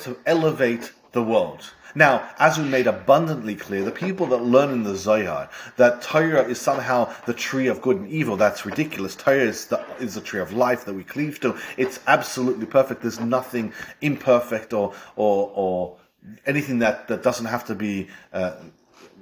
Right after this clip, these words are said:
anything that needs to be remedied. It's, there's no evil in the Torah. But as we're gonna, as we explained, as we're going to explain, Torah deals with concepts of evil, and to that end, Torah has an association to evil,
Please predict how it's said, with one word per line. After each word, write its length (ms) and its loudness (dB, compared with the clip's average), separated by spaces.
anything 260 4
that 80 0
needs 140 -4
to 60 -4
be 60 0
remedied. 640 4
It's, 180 -10
there's 180 0
no 220 -2
evil 360 -2
in 100 0
the 80 -6
Torah. 440 4
But 300 2
as 220 2
we're 80 2
gonna, 220 0
as 160 2
we 80 -2
explained, 520 2
as 160 2
we're 80 -4
going 220 2
to 60 0
explain, 400 -2
Torah 480 4
deals 340 -2
with 160 -6
concepts 640 -8
of 340 2
evil, 580 -2
and 280 0
to 180 -2
that 320 6
end, 440 0
Torah 200 -2
has 240 2
an 60 -10
association 800 -4
to 60 -10
evil, 400 -4